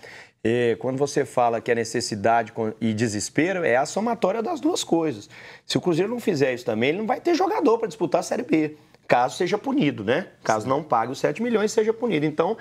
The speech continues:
Speaker 1: o Cruzeiro já tá se, já tá se resguardando aí pra ter um elenco, pelo menos, pra disputar a Série B.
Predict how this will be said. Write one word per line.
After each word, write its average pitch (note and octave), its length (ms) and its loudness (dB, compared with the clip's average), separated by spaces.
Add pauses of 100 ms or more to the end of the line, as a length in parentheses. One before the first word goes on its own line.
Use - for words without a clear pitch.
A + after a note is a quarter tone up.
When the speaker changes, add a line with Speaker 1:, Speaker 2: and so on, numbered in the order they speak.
(260)
Speaker 1:
o C#3+ 100 0
Cruzeiro D3 380 4
já G#3 140 -2
tá G#3 220 0
se, A3+ 520 0
já B2+ 160 2
tá C3+ 160 -2
se - 140 -2
resguardando B2 760 2
aí B2 140 2
pra A#3 160 -2
ter A3 140 -2
um A#3 160 0
elenco, F3 500 2
pelo E3 340 0
menos, C3+ 260 -2
pra G3+ 160 -2
disputar C4 400 -2
a G#4 40 0
Série - 220 0
B. C3 280 0